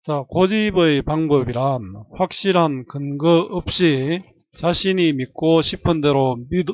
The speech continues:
믿어버리는 것입니다. 이러면 소통이 안 되죠. 자, 강아지가 이상한 행동을, 강아지의 이상한 행동을 무시하고 강아지는 정상이다라는 근거 없는 판단을 내리고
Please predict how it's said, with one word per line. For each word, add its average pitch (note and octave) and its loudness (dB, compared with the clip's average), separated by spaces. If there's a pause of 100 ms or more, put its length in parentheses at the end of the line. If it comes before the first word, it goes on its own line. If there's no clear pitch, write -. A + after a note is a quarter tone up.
(360)
믿어버리는 C3+ 2
것입니다. G#2 -10 (760)
이러면 F#3+ 0
소통이 G3+ 0
안 A2 -6
되죠. B2 -4 (520)
자, D#3 -4
강아지가 E3 4
이상한 D#3 0
행동을, D#3+ 0 (360)
강아지의 D#3+ 2
이상한 D3 -4
행동을 D#3+ 0
무시하고 C3 0 (420)
강아지는 D#3+ 4
정상이다라는 E3 -2 (380)
근거 D3 -2
없는 E3+ 2
판단을 E3+ 4
내리고 D3 4